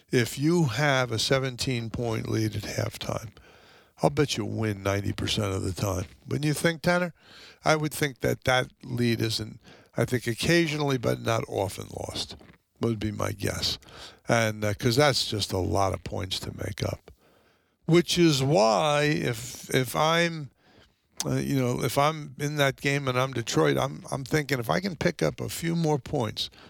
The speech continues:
say two more field goals, I'll feel even better about it. That was not their approach, but as Tanner has brought up, that could well be lack of confidence in the kicker.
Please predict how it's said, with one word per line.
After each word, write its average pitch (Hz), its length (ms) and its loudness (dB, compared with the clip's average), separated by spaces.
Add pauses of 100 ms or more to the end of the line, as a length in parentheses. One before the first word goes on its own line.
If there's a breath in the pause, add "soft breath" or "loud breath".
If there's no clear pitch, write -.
(200 loud breath)
say 113 240 4
two - 220 0
more 170 200 2
field 170 340 4
goals, 120 280 4
I'll 120 140 4
feel 131 300 4
even 117 360 0
better 139 400 4
about 98 320 -2
it. - 140 -4 (440 loud breath)
That 127 140 4
was 113 160 0
not 147 260 4
their 143 180 2
approach, 120 520 -2
but 139 100 4
as 127 240 4 (540 loud breath)
Tanner 190 440 4
has 120 220 4
brought 107 320 2
up, 110 200 2
that 156 220 0
could 185 460 0
well 180 320 6
be 143 460 2 (560 loud breath)
lack 139 280 6
of 131 120 0
confidence 131 600 0
in 117 120 -2
the 107 100 -2
kicker. - 400 -4